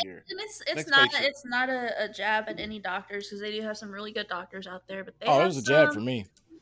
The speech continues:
Speaker 2: Just
Speaker 3: <laughs>
Speaker 2: like, just like with nurses, though. I mean, you've got good nurses, you got bad nurses. It's any profession. You've got the good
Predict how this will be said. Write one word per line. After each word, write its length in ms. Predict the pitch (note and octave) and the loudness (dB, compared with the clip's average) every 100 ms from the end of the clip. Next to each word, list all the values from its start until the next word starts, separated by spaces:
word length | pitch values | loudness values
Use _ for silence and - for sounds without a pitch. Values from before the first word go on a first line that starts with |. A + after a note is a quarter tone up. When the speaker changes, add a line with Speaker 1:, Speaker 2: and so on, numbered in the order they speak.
| _ _ | _ _
Speaker 2:
Just 260 | - E4 E4 | -6 -4 -2
Speaker 3:
<laughs> 0 | |
Speaker 2:
like, 180 | F4+ G4+ - - C#4 - | 2 6 4 2 -14 -8
just 200 | F4+ - | -6 -2
like 220 | G#4 F#4+ | -2 -4
with 160 | E4+ D4+ | -6 -6
nurses, 600 | B3 B3+ F4 F4 A3+ A3+ | -4 -2 -2 -2 -4 -4
though. 120 | G3+ | -4
I 80 | G3+ | -4
mean, 180 | G3+ G3 | -4 -6
you've 120 | G#3+ G#3+ | -6 -6
got 200 | G#3+ G#3+ | -6 -6
good 180 | C#4+ | -8
nurses, 320 | D#4+ E4 E4 D#4 | -8 -8 -8 -10
you 80 | D4 | -8
got 180 | C#4+ | -6
bad 200 | D4 D#4+ | -4 -4
nurses. 320 | D4 A#3 A3 - | -4 -10 -12 -6
It's 220 | B3+ B3+ | -4 -2
any 220 | F#4 G4+ | -2 -2
profession. 760 | G4 - F4+ F#4+ G4 - G#3 G#3 | -4 -6 -6 0 0 0 -8 -14
You've 120 | G#3 A3 | -12 -10
got 140 | A3+ | -10
the 80 | A#3+ | -8
good 200 | C#4 | -6